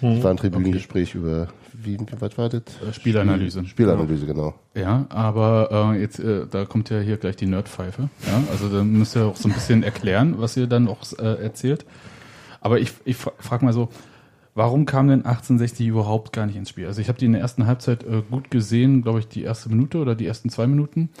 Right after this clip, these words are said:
Speaker 3: Und danach kam die bis zur fünfundvierzigsten Minute gar nicht, äh, irgendwie zum Zug. Und ich erinnere mich zum Beispiel beim Spiel gegen Bielefeld, beim Spiel gegen Bochum gab's immer auch Situationen, wo der Gegner, äh, Raum bekommen hat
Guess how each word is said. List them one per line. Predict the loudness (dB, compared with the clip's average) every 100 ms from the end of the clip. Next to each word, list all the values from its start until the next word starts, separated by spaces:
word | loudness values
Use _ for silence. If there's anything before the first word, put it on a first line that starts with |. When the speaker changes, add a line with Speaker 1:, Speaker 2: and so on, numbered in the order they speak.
| -20 -2
Speaker 3:
Und | 2
danach | 4 4 4 0 -6
kam | 0 2
die |
bis | 2 -2
zur | -4
fünfundvierzigsten | 0 0 0 -4 -2 -2
Minute | -2 -4
gar | -2 -4
nicht, | -4 -4
äh, | -2 0
irgendwie | 0 -2 -4
zum | -2 -2
Zug. | 0 -4 -4 -20 -20 -16 0
Und | 4 4 2
ich | -2
erinnere | 4 6
mich | 6 4
zum | 2
Beispiel | 2 0 -2
beim | 0 0
Spiel | 0 -2
gegen | 0 0
Bielefeld, | 0 -2 0 -2 0
beim | -2
Spiel | -2 -4
gegen | 0 0
Bochum | 0 -2 0 -2 -2 -16 -10
gab's | -4 -4
immer | 0 4 4
auch | 2 -2
Situationen, | -4 0 -2 0 2 2
wo |
der | 2 0
Gegner, | 2 4 6 4 0 _ _ _ _ -4
äh, | 2
Raum | 4 4 4 4 4
bekommen | 2 2 2
hat | 2 -2 -6